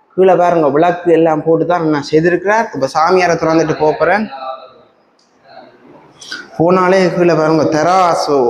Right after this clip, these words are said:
ஃபுல்லாவே தெராசோ. இங்க அப்புறம் வடிவான வில்லு மண்டபத்தின வடிவில கோயில் அமைப்புல சாமியாரை செய்து வச்சிருக்கார். அஹ், இன்னும் பெயிண்டிங் எல்லாம் முடியல, இன்னும் குடிபுறல் செய்ய விழுக்க, இப்பதான் வேலை செய்து கொண்டிருக்கிறார். இங்கால பாருங்க,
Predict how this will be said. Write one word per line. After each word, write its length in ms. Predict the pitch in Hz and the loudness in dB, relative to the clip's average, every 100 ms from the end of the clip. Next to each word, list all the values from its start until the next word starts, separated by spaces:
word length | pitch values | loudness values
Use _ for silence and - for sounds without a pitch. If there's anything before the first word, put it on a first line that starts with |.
| 113 - - - _ _ _ _ _ | -2 -6 -16 -20 _ _ _ _ _
ஃபுல்லாவே 400 | 156 170 160 175 | -4 0 2 0
தெராசோ. 460 | 165 151 143 143 151 208 - - - - - - _ _ _ | 0 0 -2 -2 -4 -4 -8 -18 -20 -20 -20 -20 _ _ _
இங்க 160 | - 135 131 - 135 - - - _ - | -4 0 0 0 -6 -14 -18 -20 _ -2
அப்புறம் 680 | 131 127 120 127 123 - | 2 2 4 4 4 2
வடிவான 360 | 123 156 185 165 | 0 0 2 2
வில்லு 260 | 139 185 202 | 2 2 2
மண்டபத்தின 540 | 196 170 151 151 139 | 2 2 2 0 -2
வடிவில 360 | 139 160 135 - | 0 2 0 0
கோயில் 360 | 175 185 170 | 2 2 2
அமைப்புல 400 | 151 147 151 170 180 | 2 -2 -4 -6 -4
சாமியாரை 340 | 151 147 147 | -2 -2 -2
செய்து 300 | 147 143 135 | -4 -4 -4
வச்சிருக்கார். 520 | 135 127 123 120 196 - - | -4 -8 -10 -4 -4 -4 -4
அஹ், 220 | 139 131 | -2 0
இன்னும் 220 | 143 190 | 0 -2
பெயிண்டிங் 340 | 165 170 185 165 | 0 0 2 2
எல்லாம் 240 | 160 160 | 2 0
முடியல, 360 | 156 180 139 117 110 - - | 0 0 -2 -4 -8 -14 -12
இன்னும் 220 | 143 165 | -2 -2
குடிபுறல் 380 | 156 160 165 - | 0 0 0 0
செய்ய 200 | 147 147 | 0 2
விழுக்க, 300 | 139 123 175 | 2 0 0
இப்பதான் 380 | 170 135 156 160 | 0 0 0 0
வேலை 180 | 147 147 | 0 -2
செய்து 240 | 143 151 | -6 -2
கொண்டிருக்கிறார். 500 | 165 131 123 160 - - - - - _ _ _ _ _ _ _ _ _ _ - - - - - | 0 0 -2 -4 -4 -6 -14 -20 -20 _ _ _ _ _ _ _ _ _ _ -20 -20 -20 -20 -2
இங்கால 200 | 139 147 131 | 0 2 0
பாருங்க, 340 | 131 120 117 | -2 -2 -2